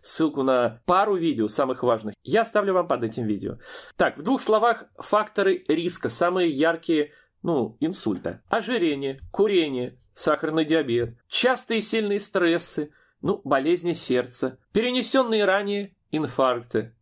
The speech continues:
ну и сахар в еде, когда много в питании сладкого. Под видео я вам оставлю ссылку на важные инфопродукты,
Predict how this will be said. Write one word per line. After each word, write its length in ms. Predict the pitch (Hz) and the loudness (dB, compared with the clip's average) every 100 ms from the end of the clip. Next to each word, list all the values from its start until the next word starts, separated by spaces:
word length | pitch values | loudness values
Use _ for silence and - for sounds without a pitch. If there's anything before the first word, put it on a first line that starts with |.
| _ - | _ -2
ну 160 | 226 | 0
и 440 | 370 214 247 233 _ | 2 0 -2 -4 _
сахар 540 | - - 190 190 190 | -10 0 2 2 -2
в 40 | 147 | 0
еде, 320 | 151 127 110 | -2 0 0
когда 280 | 110 104 104 | 0 -2 0
много 460 | 139 240 208 208 - | 2 2 2 -2 -8
в 140 | - | -8
питании 480 | 139 120 147 165 160 | -6 -2 0 0 -2
сладкого. 560 | - 120 101 - - - _ | -2 -2 -2 -6 -16 -18 _
Под 160 | 196 190 | -2 0
видео 240 | 277 269 | 0 0
я 160 | 214 214 | 2 2
вам 160 | 208 | 2
оставлю 640 | 202 - 220 202 202 202 196 _ | 0 2 2 4 2 0 -4 _
ссылку 500 | - - 208 196 180 | -14 -4 -2 0 0
на 320 | 165 170 - - | 2 2 2 -2
важные 680 | 120 196 160 175 170 160 - | 0 0 2 -2 0 -2 -4
инфопродукты, 800 | 190 202 202 190 190 165 143 - | -4 -2 -2 0 0 0 -2 -2